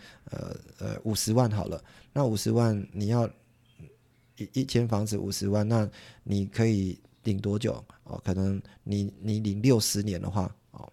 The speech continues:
六十年的话，你就可以赚三千万。所以这个房子六十年你才可以赚到三千万的收益的。如果人家愿意用四千万来跟你买，跟你买这个的房子的时候，你愿不愿意卖？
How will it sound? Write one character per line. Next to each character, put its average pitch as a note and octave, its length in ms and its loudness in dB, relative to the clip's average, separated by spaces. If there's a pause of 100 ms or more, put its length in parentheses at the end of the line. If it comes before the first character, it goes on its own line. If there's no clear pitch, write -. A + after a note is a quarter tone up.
(560)
六 B2 120 6
十 G#2 200 0
年 G2+ 100 0
的 F#2+ 80 2
话， G#2 80 4
你 F#2+ 60 0
就 G#2 80 0
可 A#2+ 100 0
以 - 20 4
赚 G#2 220 2
三 F#2+ 200 -2
千 F#2+ 220 -2
万。 G2 160 -2 (400)
所 C#3+ 200 4
以 A2+ 180 4 (260)
这 D#3 160 2
个 B2 120 4
房 G#2+ 220 2
子 G2+ 280 -2 (280)
六 C3+ 140 6
十 B2 140 0
年 G2 180 0
你 F#2 80 -2
才 G#2 160 2
可 G2+ 120 2
以 G2 40 2
赚 G#2+ 220 0
到 G2+ 320 0
三 G#2 240 -2
千 G#2 160 -2
万 G2+ 100 2
的 G2 120 -2
收 F#2+ 200 -2
益 G2+ 80 0
的。 F2+ 120 0
如 F#2+ 240 0
果 A2 100 4
人 G#2+ 180 -2
家 A2+ 140 0
愿 A#2 180 0
意 A#2 40 0
用 A#2 140 2
四 A#2+ 200 0
千 G#2 220 -2
万 G#2 140 2
来 F#2 120 0
跟 F#2+ 120 -2
你 G2 120 -2
买， D2+ 240 -6 (460)
跟 A2 140 2
你 A2 60 2
买 F#2 140 0
这 G#2 140 -2
个 G#2 80 4
的 F#2+ 60 2
房 F#2 200 0
子 F#2 140 -4
的 F2 80 -2
时 F#2 100 -2
候， F#2 80 0
你 F2+ 140 -2
愿 G#2 120 4
不 F#2 120 0
愿 F#2+ 160 2
意 F#2 80 0
卖？ F#2+ 280 -2